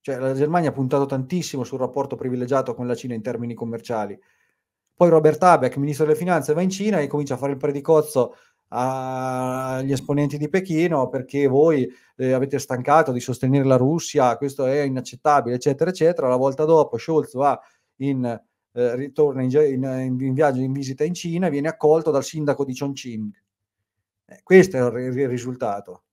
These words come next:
Cioè, non c'è lo straccio di un ministro cinese che sia sta-, si sia recato ad accogliere Sch-, eh, Scholz. Questo, e i cinesi sono molto attenti a questo genere di messaggi. Quindi mi pare che sia evidente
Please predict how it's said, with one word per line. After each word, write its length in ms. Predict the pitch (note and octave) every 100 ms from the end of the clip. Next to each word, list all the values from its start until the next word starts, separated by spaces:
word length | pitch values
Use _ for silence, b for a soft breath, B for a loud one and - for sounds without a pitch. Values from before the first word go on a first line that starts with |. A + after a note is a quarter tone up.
| _
Cioè, 160 | C3+
non 120 | B2+ B2+
c'è 160 | D#3+
lo 100 | C#3+
straccio 460 | C#3 - D#3+ D#3 C#3
di 60 | B2+
un 60 |
ministro 640 | C#3 E3 D3 - A#2+ G2+ _ _ _ _ _ _
cinese 400 | - C3+ C3+ A2+
che 100 | -
sia 140 | B2
sta-, 200 | - C3
si 140 | A2+ G#2+
sia 140 | C3+
recato 300 | A#2+ B2+ A#2+
ad 60 | A#2
accogliere 440 | A2+ B2+ A#2+ A2+
Sch-, 180 | - B2+
eh, 140 | A#2 A2+
Scholz. 440 | - B2 A2+ A2
Questo, 380 | - F3 C#3 B2 B B
e 80 | C3+
i 20 |
cinesi 300 | C3 F3 D#3+
sono 140 | B2+ C3
molto 180 | E3+ D#3
attenti 380 | - C#3 A#2+ A#2+
a 40 |
questo 240 | A2+ - A2+
genere 280 | A#2+ A2+
di 60 | A2+
messaggi. 520 | A2 - G#2+ G#2 - _ _ _ _ _ _ _ _ _ _ _ _ _ _ _ _ _
Quindi 520 | D#3+ D3 C3+ C3+ _ _ _ _ _ _ _ _ _
mi 140 | B2+
pare 280 | D3 D#3 C#3+
che 100 | C#3
sia 180 | - D3+
evidente 760 | B2+ C3 E3 B2+ A2+ G2 F#2+